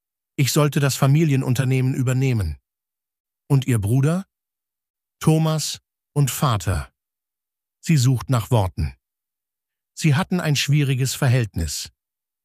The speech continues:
Thomas interessierte sich nie für Kunst oder das Familiengeschäft.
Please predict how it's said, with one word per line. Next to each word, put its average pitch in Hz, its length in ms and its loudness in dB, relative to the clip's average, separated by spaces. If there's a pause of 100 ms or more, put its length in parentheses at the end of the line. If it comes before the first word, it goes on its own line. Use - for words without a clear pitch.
Thomas 175 460 0
interessierte 139 640 0
sich 123 260 -2
nie 160 220 2
für 131 200 -2
Kunst - 720 -2 (280)
oder 127 200 0
das 117 180 -2
Familiengeschäft. 117 1040 -2